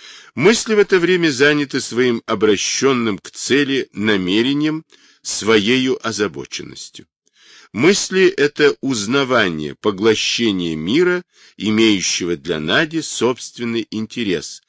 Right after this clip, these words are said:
который живёт отдельно где-то на окружности.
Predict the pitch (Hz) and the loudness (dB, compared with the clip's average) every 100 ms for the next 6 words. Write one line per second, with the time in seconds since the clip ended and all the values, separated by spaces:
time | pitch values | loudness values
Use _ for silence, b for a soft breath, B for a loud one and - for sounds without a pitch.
0 | b b b - 104 110 98 87 92 98 | b b b -4 0 2 2 2 0 2
1 | 104 - 90 73 64 131 160 156 113 73 | 2 2 -2 -4 -2 2 2 0 -4 -2
2 | 104 135 139 113 107 104 - 76 - 76 | -2 0 -4 -4 -4 -6 -10 -12 -12 -16
3 | - - - | -18 -20 -20